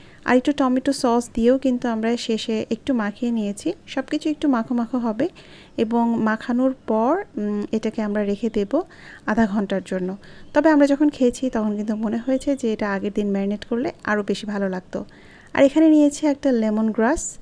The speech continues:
এটাকে একটু থেতো করে নিয়ে, আহ, আমি মাছের ভেতরে দিয়ে দিব। আর এটা কিন্তু একদমই অপশনাল, তবে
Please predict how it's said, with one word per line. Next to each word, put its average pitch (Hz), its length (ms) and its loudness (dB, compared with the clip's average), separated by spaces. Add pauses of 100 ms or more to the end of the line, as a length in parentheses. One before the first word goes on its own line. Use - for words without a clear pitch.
(160)
এটাকে 247 320 4
একটু 320 300 4
থেতো 277 280 4
করে 269 340 6
নিয়ে, 240 280 4
আহ, 208 680 -6
আমি 214 160 -2
মাছের 208 340 -2
ভেতরে 214 360 0
দিয়ে 247 200 2
দিব। 233 280 0 (560)
আর 254 400 4
এটা 330 140 4
কিন্তু 349 220 6
একদমই 254 380 2
অপশনাল, 196 580 0 (260)
তবে 247 400 4